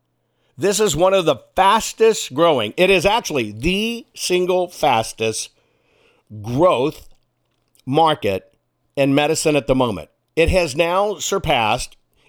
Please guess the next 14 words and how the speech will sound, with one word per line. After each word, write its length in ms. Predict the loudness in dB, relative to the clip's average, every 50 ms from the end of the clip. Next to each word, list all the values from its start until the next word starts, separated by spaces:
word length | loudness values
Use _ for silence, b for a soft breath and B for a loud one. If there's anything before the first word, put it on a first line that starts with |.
| _ _ -4
in 160 | -2 -2 -2
the 80 | -2 -2
speed 420 | -4 -4 -4 -2 -2 -2 -2 -2
at 140 | -2 -2 -4
which 180 | -4 -4 -4
it's 140 | -6 -8 -6
growing, 480 | -2 0 0 0 0 -2 -4 -8 -10 -12 _ _ _ _ _ _ _ _ _ _ _ _ _ _ _ _ -10
breast 320 | -4 -2 -2 -2 -2 -4 -6
implants. 540 | -4 -4 -4 -8 -10 -10 -14 -20 -20 -20 _ _ _ _ _ _ _ _ _ _ _ -20 _ _ _ -20 -20 _ _ _ _ _ _ _ _ _ _ _ _ _ _ _ _ _ _ _ _ _ _ _ _ _ _ _ _ _ _ _ _ _ _ _ _ _ _ _ _ _ _ _ _ _ _ _ _ _ _ _ _ _ _ _ _ _ _
It 180 | -2 0 2 2
is 320 | 2 2 2 2 0 -4
ramping 600 | -6 -4 -2 0 0 0 0 0 0 0 2 2
up, 280 | 2 0 -2 -4 _ -4
folks. 560 | -2 -2 -2 -2 -6 -10 -16 -18 -18 -18 -20